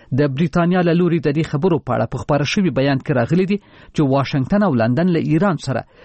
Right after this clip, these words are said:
د وروستي کړکېچ په تړاو د خبرو پر مهال د ګډو همکاریو غوښتنه کړې ده. د ایران او بریتانیا ترمنځ وروسته تر دې کړکېچ زیات شو چې د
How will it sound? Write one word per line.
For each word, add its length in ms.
د 120
وروستي 340
کړکېچ 460
په 60
تړاو 300
د 100
خبرو 260
پر 280
مهال 200
د 20
ګډو 260
همکاریو 520
غوښتنه 360
کړې 300
ده. 60
د 100
ایران 240
او 80
بریتانیا 480
ترمنځ 320
وروسته 280
تر 160
دې 240
کړکېچ 320
زیات 220
شو 140
چې 100
د 80